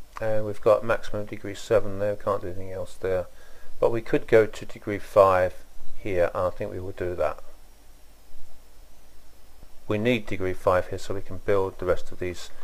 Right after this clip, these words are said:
surfaces in this surface set. Let's build this one, build to the rail surface. Looking nice. At this point you're looking to see if the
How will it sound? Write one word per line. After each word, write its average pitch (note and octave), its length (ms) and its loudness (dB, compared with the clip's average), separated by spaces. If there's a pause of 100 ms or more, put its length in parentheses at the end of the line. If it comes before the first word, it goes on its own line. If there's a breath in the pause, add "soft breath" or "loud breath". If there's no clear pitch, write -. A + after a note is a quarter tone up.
(160 soft breath)
surfaces - 920 0
in D#2 140 -4
this E2 140 -6
surface - 400 -4
set. - 300 -2 (640)
Let's G#2+ 220 4
build B2 240 6
this C3 240 0
one, C3+ 300 6
build A#2+ 260 0
to - 280 2
the G2+ 260 -2 (1120)
rail G#2 220 10
surface. - 640 0 (3500)
Looking - 260 -6
nice. A#2+ 540 2
At - 100 -8
this - 180 -2
point A2+ 340 4 (320 soft breath)
you're A#2+ 140 6
looking A#2 300 6
to - 100 -4
see A2 380 0
if - 360 -6
the G2+ 280 -2